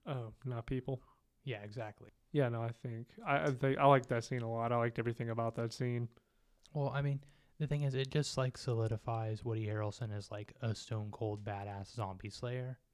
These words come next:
Speaker 1: Yeah.
Speaker 2: Which we already knew he was. Like, Jesse Eisenberg talks about it a lot, how he's like, "Oh, zombie kill of the week."
Speaker 1: Well, I mean, his introduction was, you know, uh, Tallahassee was in the business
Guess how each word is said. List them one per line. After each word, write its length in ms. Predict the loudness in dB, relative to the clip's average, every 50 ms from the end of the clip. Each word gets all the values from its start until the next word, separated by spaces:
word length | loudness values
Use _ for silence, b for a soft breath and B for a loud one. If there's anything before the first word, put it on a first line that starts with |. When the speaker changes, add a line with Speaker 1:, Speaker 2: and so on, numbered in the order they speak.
| _ _ _ _
Speaker 1:
Yeah. 200 | -4 -2 -2 -2 -4 -8 -16 _ _ _ -4
Speaker 2:
Which 260 | -2 -2 -2 -2 -4
we 180 | -4 -2 0
already 280 | 0 0 0 0 -2 -2
knew 160 | -2 -2 -2
he 100 | -2 -2
was. 500 | -2 -2 -2 -2 -4 -6 -6 -10 -12 -16 -18 -20 -18 -12 -8
Like, 300 | -8 -6 -6 -8 -10 -14 -20 _ -8
Jesse 320 | -4 -2 -2 -2 -2 -2 -2
Eisenberg 420 | -2 -2 -4 -2 -2 -4 -4 -2
talks 260 | -2 -4 -4 -4 -6 -6
about 180 | -4 -4 -4
it 80 | -4 -4
a 60 | -4
lot, 240 | -4 -4 -4 -4 -6 -8 -8 -4
how 320 | -2 -2 0 -2 -2 -4 -8 _ _ _ _
he's 260 | -4 -4 -4 -4 -4
like, 240 | -4 -6 -6 -6 -10 -10 -6 -4
"Oh, 180 | -2 -2 -2 -2
zombie 320 | -2 -2 -2 -2 -2 -4
kill 220 | -6 -6 -4 -4
of 120 | -4 -4 -4
the 80 | -6
week." 300 | -4 -4 -6 -6 -8 -12 -16 -14 -4
Speaker 1:
Well, 280 | 0 2 2 2 2 0
I 40 | 0
mean, 140 | 2 2 4
his 160 | 4 4 4
introduction 680 | 4 2 4 4 6 4 4 4 2 -2 -4 -4 -4 -4
was, 420 | -4 -4 -4 -4 -4 -6 -4 -2
you 120 | -2 -2
know, 260 | 0 -2 -2 -4 -6 -8 -8 _ 0
uh, 220 | 2 2 2 2 2
Tallahassee 600 | 4 6 6 6 6 4 4 2 2 -2 -2 -2
was 200 | -2 -2 -2 -2
in 140 | -2 -4
the 60 | -4 -4
business 720 | 0 2 2 2 2 0 -2 -4 -4 -4 -6 -10 -10